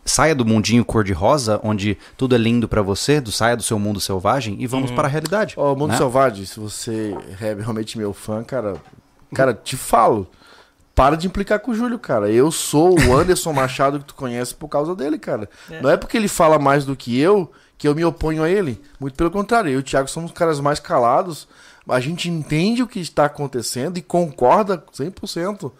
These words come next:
Speaker 2: É.
Speaker 3: praticamente, com a opinião do
Speaker 1: É,
Speaker 3: Júlio.
Speaker 1: eu sei que a minha cara é um pouco socável, né? Eu sei que é mais fácil olhar pra mim e falar assim, "Esse guri merecia um soco na cara." Eu sei que sim, mas, é, tá tudo bem.
Speaker 2: Isso é um
Speaker 3: Eu
Speaker 2: bom gancho pro assunto que deu, foi o estopim pra esse
Speaker 1: Ah, a gente não
Speaker 2: podcast, né,
Speaker 1: falou,
Speaker 2: cara?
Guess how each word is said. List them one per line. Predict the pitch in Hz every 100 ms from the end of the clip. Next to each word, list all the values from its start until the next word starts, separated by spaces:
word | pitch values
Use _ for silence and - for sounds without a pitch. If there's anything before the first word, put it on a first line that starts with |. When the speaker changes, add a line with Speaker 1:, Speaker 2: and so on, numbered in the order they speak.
| _ - -
Speaker 2:
É. | 131
Speaker 3:
praticamente, | - 156 170 180 156 165
com | 160
a |
opinião | 147 139 135 135
do | 120
Speaker 1:
É, |
Speaker 3:
Júlio. | 120 120 180
Speaker 1:
eu |
sei | 175 190
que | 185
a |
minha | 165 139
cara | 160 151
é |
um | 139
pouco | - - -
socável, | 123 - 131 120 104 - -
né? | 110 123
Eu | 110
sei | 147
que | 143
é |
mais | 135 127 -
fácil | 135 -
olhar | 127 131
pra |
mim | 131
e |
falar | 131
assim, | -
"Esse | 220
guri | 226
merecia | 247 226 - 233
um |
soco | - - 165
na | -
cara." | 220 117 -
Eu | 185
sei | 247
que | 262 -
sim, | 117 95 _ _ _ _
mas, | 156 185 170 - - -
é, | - - -
tá | -
tudo | 165 196
bem. | 233 311
Speaker 2:
Isso | -
é | 339
um |
Speaker 3:
Eu | 294
Speaker 2:
bom | 311 339
gancho | 302 311 285
pro | 247 277
assunto | 269 - 262 269 247 208 170
que | - 208
deu, | 214 220 208 175
foi | - 214
o |
estopim | 214 - 214 214 202
pra | 202
esse | 196 - 190 185
Speaker 1:
Ah, | 165
a | 185
gente | 135
não | 180
Speaker 2:
podcast, | 165 -
né, |
Speaker 1:
falou, | 185 208
Speaker 2:
cara? | 170